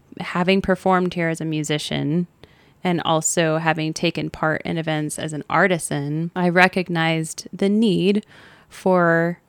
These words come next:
a safe space for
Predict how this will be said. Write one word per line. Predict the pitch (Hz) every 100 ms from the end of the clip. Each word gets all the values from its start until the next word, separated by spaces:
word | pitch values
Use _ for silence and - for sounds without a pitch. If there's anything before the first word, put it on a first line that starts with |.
| _
a | 165
safe | - - 185 185 -
space | - - - - 175 - - - _
for | - - 170 151 127 - 180